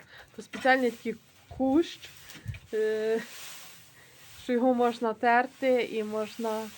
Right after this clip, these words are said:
ну, використовувати в випічку. Все, спокійного вам вечора, мирного, тихого, доброго, доброї усім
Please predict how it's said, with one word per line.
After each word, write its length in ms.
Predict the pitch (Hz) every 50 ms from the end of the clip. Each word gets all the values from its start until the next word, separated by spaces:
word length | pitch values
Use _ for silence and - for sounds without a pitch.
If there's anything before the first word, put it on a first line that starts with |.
| - - - - - - - -
ну, 100 | 254 254
використовувати 760 | 208 202 214 - 254 233 226 - 269 247 240 240 240 240 254
в 60 | 233
випічку. 580 | 233 359 453 453 - 254 - - - - 202 196 - - _ _ _ _ _ _ _ _ _ _ _ _ _ _ - - - - - - - - - - - -
Все, 240 | - - 262 233 - 165 - _ _ - - -
спокійного 400 | - - - 269 262 233 233 220
вам 140 | 202 196 202
вечора, 400 | 220 233 277 277 - 214 190 180 180 - -
мирного, 380 | - 233 254 269 262 254 233 220
тихого, 400 | 214 214 254 247 - - 220 208
доброго, 460 | 196 220 262 285 269 - 214 196 196
доброї 440 | 185 214 247 254 214 202 208 196 185
усім 240 | 180 - - 214